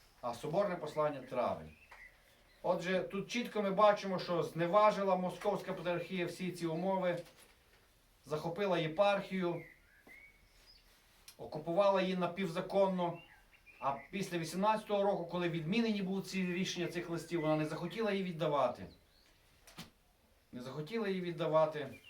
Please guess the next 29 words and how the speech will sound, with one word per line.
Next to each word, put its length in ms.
і 40
виявилася 420
порушником 460
ще 140
гірше 340
священних 560
канонів. 500
Якщо 360
не 120
віддасте 760
єпархію, 840
то 100
під 160
виглядом 260
священнодійства 720
у 80
вас, 280
щоб 180
вас 260
не 80
закрався 520
с-, 220
с-, 140
дух 480
світської 600
зверхності, 640
і 180
ви 220
не 320